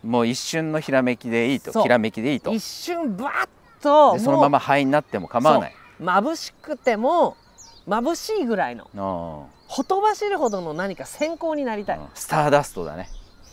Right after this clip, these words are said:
Speaker 1: いや、ごめん、それあの、わか-、わかる人しかわかんない。
Speaker 2: うん。
Speaker 1: あの、大丈夫です。あの、星、まあ、
Speaker 2: うん。
Speaker 1: ほ-、まあ、
Speaker 2: そういうことです。
Speaker 1: そういうことです。
Speaker 2: うん。
Speaker 1: うん。
Speaker 2: まあ、ダストっていうか、スタ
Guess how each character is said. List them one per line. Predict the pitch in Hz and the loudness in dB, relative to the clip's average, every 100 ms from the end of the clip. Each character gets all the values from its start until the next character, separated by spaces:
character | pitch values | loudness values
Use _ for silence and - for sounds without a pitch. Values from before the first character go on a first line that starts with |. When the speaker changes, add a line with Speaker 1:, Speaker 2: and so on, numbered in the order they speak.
| - - - | -20 -12 -2
Speaker 1:
い | |
や、 | 113 | 2
ご | 117 | 4
め | 139 | 4
ん、 | 131 | 6
そ | 151 | 6
れ | |
あ | 143 | 6
の、 | 135 | 8
わ | 147 | 6
か-、 | 170 | 6
わ | 131 143 | 4 6
か | 165 | 6
る | |
人 | 151 117 | 4 -2
し | - | 2
か | 104 | 4
わ | |
か | 98 | 4
ん | 92 | 2
な | |
い。 | 85 | 0
Speaker 2:
う | |
ん。 | 85 | 2
Speaker 1:
あ | 107 | 2
の、 | |
大 | 98 | 4
丈 | 98 | 2
夫 | |
で | 82 | 0
す。 | - | -10
あ | 107 | -6
の、 | 87 | -4
星、 | 139 - | -4 -4
ま | 135 104 | 0 0
あ、 | - - - | -2 -16 -8
Speaker 2:
う | |
ん。 | 123 127 | -6 0
Speaker 1:
ほ-、 | |
ま | 165 254 | 6 6
あ、 | 104 | 6
Speaker 2:
そ | 131 | 4
う | 165 156 | 4 6
い | 127 | 6
う | |
こ | 131 | 4
と | 107 | 0
で | |
す。 | - | -2
Speaker 1:
そ | - | -10
う | |
い | 110 | -16
う | |
こ | |
と | - | -12
で | |
す。 | 92 | -8
Speaker 2:
う | |
ん。 | 85 | -8
Speaker 1:
う | |
ん。 | 69 - | -10 -10
Speaker 2:
ま | 165 | -2
あ、 | |
ダ | 220 262 | 0 0
ス | |
ト | 180 | -2
っ | |
て | - - | -6 -10
い | |
う | |
か、 | - | -10
ス | - | 0
タ | 196 127 | 2 2